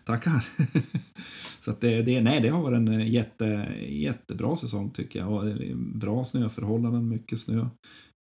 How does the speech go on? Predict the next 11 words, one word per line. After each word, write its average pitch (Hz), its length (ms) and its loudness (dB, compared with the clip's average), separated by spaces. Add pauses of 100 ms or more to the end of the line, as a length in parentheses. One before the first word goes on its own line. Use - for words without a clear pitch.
(720)
Bitvis 165 520 0
nästan 123 240 0
lite 120 160 -4
för 107 160 0
mycket. 117 480 2
<laughs> - 1800 -4
Så - 140 -2
där, 107 340 4
men, 110 240 0
men, 104 440 -2
eh, - 600 -6